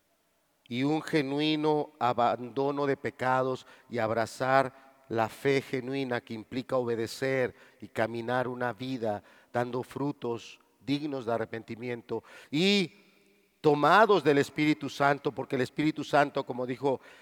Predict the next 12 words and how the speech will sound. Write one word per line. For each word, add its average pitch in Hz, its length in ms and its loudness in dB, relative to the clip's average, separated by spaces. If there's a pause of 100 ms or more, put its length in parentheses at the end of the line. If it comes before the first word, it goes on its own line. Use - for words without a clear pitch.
el 123 80 -2
Señor 131 320 0
Jesucristo 131 500 -4
en 131 80 -2
este 127 180 -4
pasaje, 131 440 0
nos 131 180 -4
recordará 123 1120 -2 (1000)
sus - 240 -12
palabras, 123 600 2
sus 107 180 -14
enseñanzas. 110 960 -6